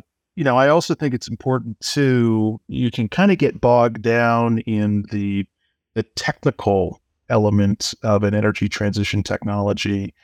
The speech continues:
And maybe I'll also throw in there the political element too. But it's really important to think about energy transition from the perspective of the people that are gonna finance it.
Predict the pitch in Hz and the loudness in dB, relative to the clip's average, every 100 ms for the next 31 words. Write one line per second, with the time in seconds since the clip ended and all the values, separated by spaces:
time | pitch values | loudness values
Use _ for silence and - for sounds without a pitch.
0 | _ _ _ _ _ - 117 117 120 113 | _ _ _ _ _ -4 0 2 2 2
1 | 110 104 104 107 113 107 107 104 104 104 | 2 2 0 -2 -4 -4 -2 0 0 -2
2 | 101 95 - 127 120 110 104 101 101 - | -2 -6 -2 0 0 0 -2 -4 -8 -10
3 | - 131 113 107 - _ _ _ 139 - | -2 0 2 -2 -6 _ _ _ -2 2
4 | 247 156 185 147 127 175 139 127 123 - | 2 4 0 0 -2 -2 0 2 0 0
5 | - 131 117 120 - 117 107 120 - 117 | -4 -2 0 -2 -2 -4 0 -2 0 0
6 | 101 - 110 107 98 107 104 - _ _ | 0 -4 -4 -4 -2 -2 -2 -6 _ _
7 | - - - 156 - 120 113 113 - 135 | -10 -6 0 0 2 0 2 0 2 2
8 | 117 104 107 90 - 117 110 101 92 - | 2 2 -2 -4 0 2 2 -2 -8 -12
9 | - | -14